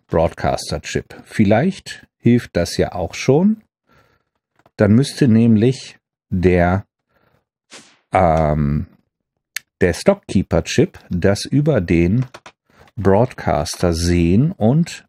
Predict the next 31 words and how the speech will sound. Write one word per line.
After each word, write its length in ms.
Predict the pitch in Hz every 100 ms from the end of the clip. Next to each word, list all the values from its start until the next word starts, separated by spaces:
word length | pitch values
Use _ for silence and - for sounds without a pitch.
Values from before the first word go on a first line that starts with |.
| _
anfordern 800 | - 117 147 - 92 80 71 76
können. 460 | - 73 55 64 - _ _ _ _ _ _ _ _ -
Wie 140 | 123
viel 220 | 143 147 135
davon 440 | 120 - 110 95
haben 300 | 90 117 139
wir? 220 | 135 175
Wir 160 | 143 123
haben 240 | 123 135
den 180 | 123 117
Illuminar 720 | - 101 104 104 85 67 71
nicht. 400 | 78 78 - -
Die 260 | - 104 123
sind 440 | 123 151 151 - _ _ _ _ _ _ _ _ _ _
alle 440 | 101 117 147 120
relativ 680 | 101 127 135 - 120 120 - -
teuer. 640 | - 85 113 156 220 202 _ _ _
Was 160 | - -
brauche 260 | 117 113 87
ich 100 | -
denn 160 | 82
davon? 440 | 76 - - 82 82
Drei 240 | 90 127
Stück 300 | - 120 -
brauche 320 | - - -
ich 140 | - -
davon. 640 | - - - 120 180 196 _ _ _ _ _ _ _ _ _ -
Also 300 | 104 107 127
brauche 360 | 104 107 -
ich 200 | 113 -
zwölf 1000 | - - 104 123 127 127 135 131 - -